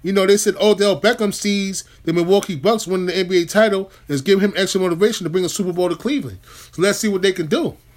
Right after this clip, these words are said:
know what I'm saying?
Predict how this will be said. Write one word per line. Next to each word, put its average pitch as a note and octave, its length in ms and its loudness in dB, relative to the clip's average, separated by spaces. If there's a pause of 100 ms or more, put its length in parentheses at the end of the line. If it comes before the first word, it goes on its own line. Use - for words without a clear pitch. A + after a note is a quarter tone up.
(1500)
know D#3 100 -4
what G3 40 0
I'm G3+ 60 -2
saying? C4 400 -2